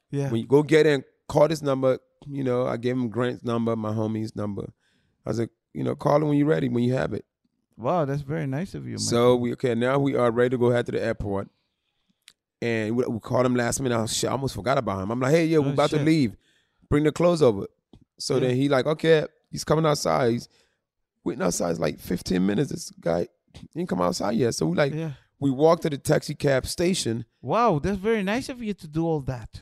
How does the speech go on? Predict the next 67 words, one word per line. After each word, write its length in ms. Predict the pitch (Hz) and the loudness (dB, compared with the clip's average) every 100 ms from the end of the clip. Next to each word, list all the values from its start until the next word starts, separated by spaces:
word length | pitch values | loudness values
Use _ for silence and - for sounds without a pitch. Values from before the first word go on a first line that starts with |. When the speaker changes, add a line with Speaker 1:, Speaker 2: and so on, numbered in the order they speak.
| - | -6
Speaker 2:
No, 300 | 147 196 220 | 4 6 6
like, 160 | 165 147 | 6 4
we 80 | 170 | 4
about 180 | 175 | 2
to 60 | - | 2
get 100 | 156 | -2
the 60 | 151 | -2
fuck 240 | - 160 | 0 4
out 200 | 170 208 | 4 6
of 60 | 151 | 4
here. 140 | 127 | 6
I'm 220 | 95 123 165 | 4 4 4
not 180 | 147 | 4
waiting 200 | 147 185 | 6 4
for 120 | 170 147 | 4 4
this 160 | 127 | 2
Speaker 1:
<laughs> 120 | - 139 | 2 -2
Speaker 2:
fucking 320 | 120 117 110 | 0 -2 2
guy 220 | 117 110 | 2 2
and 80 | 117 | 0
his 180 | 110 - | -2 -4
goddamn 440 | 120 95 113 104 | -4 -2 -4 -6
clothing 380 | - 113 104 104 | -2 -2 -2 -2
line. 240 | 98 90 - _ | -4 -6 -12 _
Speaker 1:
Yeah. 240 | 151 147 127 - _ _ | -10 -8 -10 -16 _ _
Speaker 2:
So 160 | 180 | 4
I 100 | 165 | 6
hit 80 | 190 | 6
him. 80 | 196 | 4
I 60 | 185 | 2
said, 140 | 185 | 4
"Listen, 220 | 185 180 175 | 2 2 4
we 20 | |
about 140 | 175 | 4
to 40 | 170 | 4
get 100 | 175 | 0
the 60 | 165 | 0
taxi, 380 | 185 202 - 143 | 2 2 0 0
man." 260 | 147 151 | 2 2
He 100 | 156 | 2
said, 140 | 170 170 | 2 4
"I'll 120 | 151 | 4
be 140 | 147 156 | 4 4
right 180 | 170 175 | 6 6
out." 200 | 143 123 | 4 2
We 80 | |
waited 240 | 131 143 139 | 0 2 2
another, 300 | 139 151 147 | 2 2 2
like, 220 | 139 143 | 0 -2
ten 240 | - 160 | -2 0
minutes. 320 | 170 175 120 - | 2 2 0 2
Speaker 1:
Wow. 580 | 151 185 165 131 120 - - - | 4 6 4 2 -2 -12 -18 -4
Speaker 2:
I'm 160 | 139 139 | 0 2
like, 240 | 127 120 | 2 0
"We 140 | 139 160 | 0 4
don't 140 | 151 | 6
have 160 | 135 117 | 4 2
time 160 | 135 113 | -2 -2
to 80 | |
play 240 | 107 123 110 | 0 0 0
games. 420 | 113 110 107 110 | 0 0 -2 -4
It's 140 | 104 - - | -8 -8 -4
almost 300 | 135 135 - | 0 0 0
time 180 | 139 123 | -2 0
for 100 | 123 | 2
our 140 | 117 | 2
flight." 480 | 110 - 113 110 - | 0 0 2 2 -2